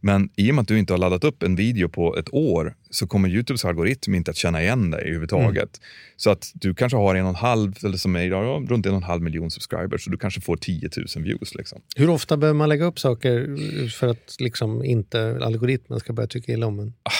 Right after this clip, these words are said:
Speaker 1: egentligen så spelar det, det här beror helt på vad du har för sorts video som du lägger upp. Det finns
Speaker 2: Mm.
Speaker 1: jättestora,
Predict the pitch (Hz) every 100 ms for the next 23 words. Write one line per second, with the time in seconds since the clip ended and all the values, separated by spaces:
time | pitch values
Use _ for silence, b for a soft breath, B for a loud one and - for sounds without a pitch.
0 | B B - - 117 135 160 123 107 95
1 | 98 - 98 95 101 95 - - B B
2 | B - 117 127 107 98 95 107 95 98
3 | 113 107 - 87 85 85 85 80 87 -
4 | 78 - - - 90 85 78 - 82 80
5 | 80 80 - 98 113 110 104 110 120 -
6 | 95 120 101 90